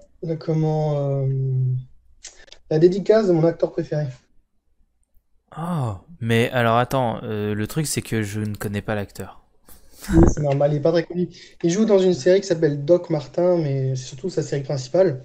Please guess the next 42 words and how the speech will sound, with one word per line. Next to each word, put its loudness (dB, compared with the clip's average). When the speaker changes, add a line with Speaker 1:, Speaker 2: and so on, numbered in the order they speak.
Speaker 2:
Mais -4
je 0
connais 2
le 4
Speaker 1:
Euh, 4
Speaker 2:
nom, 2
Speaker 1:
mais 6
Speaker 2:
Doc 2
Martin. -2
Attends, -8
laisse-moi, -10
laisse-moi -10
checker -12
ça, -12
Speaker 1:
Oui, 4
Speaker 2:
Doc 2
Speaker 1:
mais 4
il 2
y 4
Speaker 2:
Martin. 8
Speaker 1:
a, 8
il -2
y 4
a 6
eu, 2
euh, 6
sur -4
T 10
F -2
un 8
une 4
version 2
avec, 0
euh, 0
qui -4
est 0
complètement 4
nulle, 0
qui -6
est 2
avec, -4
euh, 0